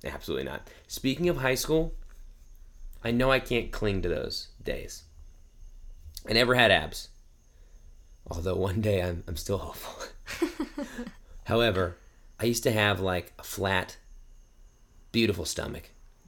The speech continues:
Speaker 1: that I felt very confident being shirtless in public in or with. And now I have this in-between of, like, a frat boy and a dad. And, uh,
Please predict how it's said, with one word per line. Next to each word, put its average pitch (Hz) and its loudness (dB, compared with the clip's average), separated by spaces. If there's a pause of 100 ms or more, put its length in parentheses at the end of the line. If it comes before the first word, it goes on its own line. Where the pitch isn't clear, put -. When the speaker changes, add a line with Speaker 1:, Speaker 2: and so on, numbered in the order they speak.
Speaker 1:
that - -8
I 85 -2
felt 82 -4
very 85 2
confident 78 -6
being 67 -8
shirtless - -10
in - -8
public - -10
in - -10 (260)
or - -6
with. - -14 (920)
And 92 -2
now 127 6 (600)
I 98 0
have 95 2
this 92 0 (100)
in-between 113 2
of, 92 -2
like, 92 -2
a 107 0
frat 113 2
boy 113 4
and 92 -4
a 87 -4
dad. 65 -8 (680)
And, 85 0
uh, 80 -2